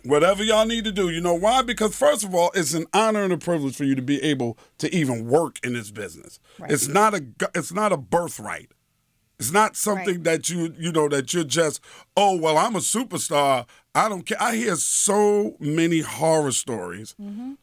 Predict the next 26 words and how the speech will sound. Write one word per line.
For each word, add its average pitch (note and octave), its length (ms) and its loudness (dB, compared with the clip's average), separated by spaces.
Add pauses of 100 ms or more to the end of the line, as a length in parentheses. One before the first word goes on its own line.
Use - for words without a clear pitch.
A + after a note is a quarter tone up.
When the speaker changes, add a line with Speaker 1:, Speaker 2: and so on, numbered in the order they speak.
(120)
Speaker 1:
about C#3+ 360 2
people E3 380 -6
dealing C#3 420 -2
with B2+ 180 -6
people G#2 460 -10 (380)
in C3 140 2
this A#2+ 180 0
business. A#2 320 -4
So G#3+ 520 2
many G3 260 0
stories E3 460 0
that C3 160 0
I've E3+ 200 0
been D#3+ 140 -4
on B2+ 100 -4
so F#3+ 280 -4
many F#3 220 -2
sets D3+ 420 0 (340)
and A#2+ 140 -2
so G3+ 380 2
many G3 220 -2
P F#3 320 -4 (380)
As E3+ 140 -8 (240)
and A#2+ 120 -2
assistant F3+ 520 -2
directors E3 760 0